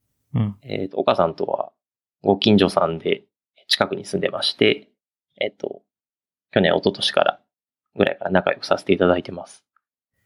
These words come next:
Speaker 1: <laughs>
Speaker 2: えっと、最近の、そうですね、個人的なニュースとしては、えっと、髪の毛が赤色になりました。
Speaker 1: <laughs>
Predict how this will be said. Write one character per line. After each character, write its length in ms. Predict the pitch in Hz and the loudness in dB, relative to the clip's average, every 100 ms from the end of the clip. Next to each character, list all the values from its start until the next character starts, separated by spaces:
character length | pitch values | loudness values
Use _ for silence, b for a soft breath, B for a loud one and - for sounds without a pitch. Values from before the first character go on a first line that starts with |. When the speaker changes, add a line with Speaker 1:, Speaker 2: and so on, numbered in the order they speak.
| _ - | _ 0
Speaker 1:
<laughs> 120 | 127 110 | 2 2
Speaker 2:
え 40 | |
っ 20 | |
と、 300 | - 95 - | 2 -2 -2
最 200 | - 123 | -2 0
近 120 | 127 123 | 4 4
の、 280 | 117 - _ _ _ - | 4 0 _ _ _ 0
そ 100 | 110 | 0
う 20 | |
で 60 | - | 0
す 40 | |
ね、 60 | - | -2
個 160 | 110 | 2
人 100 | 98 | 4
的 140 | 101 98 | 4 4
な 80 | |
ニ 100 | 98 | 4
ュ 40 | 85 | 4
ー 20 | |
ス 60 | - | 0
と 100 | 90 | -8
し 80 | |
て 80 | - | -4
は、 280 | 87 - - _ _ _ _ _ _ _ - | 0 0 -2 _ _ _ _ _ _ _ -16
え 80 | |
っ 40 | - | -14
と、 120 | - | -4
髪 200 | - 113 | 0 2
の 80 | 113 | 2
毛 100 | - | 4
が 100 | 90 | 2
赤 200 | - 92 | 4 2
色 160 | 87 | 4
に 80 | 85 | 2
な 80 | 80 | 2
り 100 | 78 | 0
ま 100 | - | -2
し 80 | - | 0
た。 140 | - | 0
Speaker 1:
<laughs> 300 | _ - - | _ -12 2